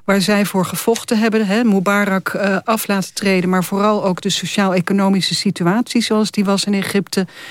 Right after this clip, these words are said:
die hebben zij aangeklaagd. Ze hebben toch, eh, veel van hu-, hen hebben ook wel, eh,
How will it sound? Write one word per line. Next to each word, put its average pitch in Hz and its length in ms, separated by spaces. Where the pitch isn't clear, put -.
die 233 160
hebben 214 180
zij 180 160
aangeklaagd. 202 840
Ze 226 160
hebben 220 380
toch, - 280
eh, 220 220
veel 262 320
van 214 280
hu-, 196 200
hen 185 280
hebben 180 220
ook 190 160
wel, 185 340
eh, 185 120